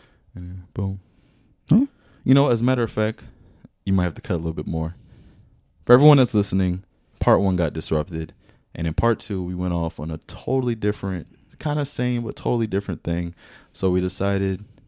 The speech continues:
Speaker 1: just so that everyone knows, 'cause you're gonna know anyway, we decided to separate part one and part two. Both of them are great discussions, and we hope you enjoy.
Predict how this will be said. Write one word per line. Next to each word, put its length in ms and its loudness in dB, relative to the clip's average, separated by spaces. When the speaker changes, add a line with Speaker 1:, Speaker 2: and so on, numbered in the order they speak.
Speaker 1:
just 180 -2
so 80 0
that 120 2
everyone 360 0
knows, 320 0
'cause 140 -10
you're 80 -6
gonna 120 -2
know 260 -2
anyway, 440 -8
we 60 -2
decided 260 -2
to 60 -8
separate 500 -2
part 240 0
one 360 -2
and 120 -16
part 240 -2
two. 320 -6
Both 180 2
of 60 -12
them 120 -2
are 60 -4
great 200 -6
discussions, 680 -8
and 80 -8
we 60 -6
hope 240 -8
you 80 -4
enjoy. 300 -8